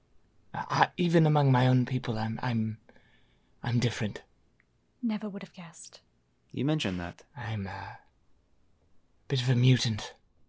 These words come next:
Speaker 1: as it were. So, I got lost one day, and they didn't really send anyone looking for me. So,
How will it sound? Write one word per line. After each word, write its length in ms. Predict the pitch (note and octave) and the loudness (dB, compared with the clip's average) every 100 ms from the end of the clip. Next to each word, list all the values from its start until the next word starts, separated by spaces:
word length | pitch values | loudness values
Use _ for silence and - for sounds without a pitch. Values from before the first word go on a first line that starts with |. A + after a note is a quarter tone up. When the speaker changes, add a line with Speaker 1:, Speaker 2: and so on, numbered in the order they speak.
| _ _ _ _ - | _ _ _ _ -6
Speaker 1:
as 160 | B2+ B2 | -4 -4
it 140 | - | -4
were. 260 | C3 A#2+ G#2+ - _ _ _ _ _ _ _ _ _ _ _ _ | -2 -2 -6 -14 _ _ _ _ _ _ _ _ _ _ _ _
So, 500 | - C#3 C3 B2 A#2 - - - _ - _ _ _ - | -4 0 2 2 -2 -10 -16 -20 _ -20 _ _ _ -12
I 40 | B2+ | 0
got 200 | D3+ D#3 | 2 4
lost 380 | D3+ C3 - | 4 4 2
one 180 | B2+ A#2 | 2 2
day, 380 | G#2+ G2+ G2 - _ _ _ _ _ - _ _ _ _ | 0 -2 -8 -14 _ _ _ _ _ -20 _ _ _ _
and 200 | - A2+ | -6 -4
they 120 | A2+ | -2
didn't 440 | A2+ C3 B2 A2 - - - _ _ | 2 4 4 0 -4 -12 -18 _ _
really 180 | A#2+ A#2 | -4 -2
send 300 | - C3+ B2 | 0 2 2
anyone 340 | A#2 A#2+ A#2 A2+ | 2 0 0 0
looking 300 | B2+ B2+ A2+ | -4 -6 -10
for 260 | - A2 | -12 -10
me. 280 | G#2+ G#2+ - - _ - - - _ _ _ - | -10 -12 -14 -20 _ -20 -20 -20 _ _ _ -12
So, 380 | - C#3+ D3 | -2 0 0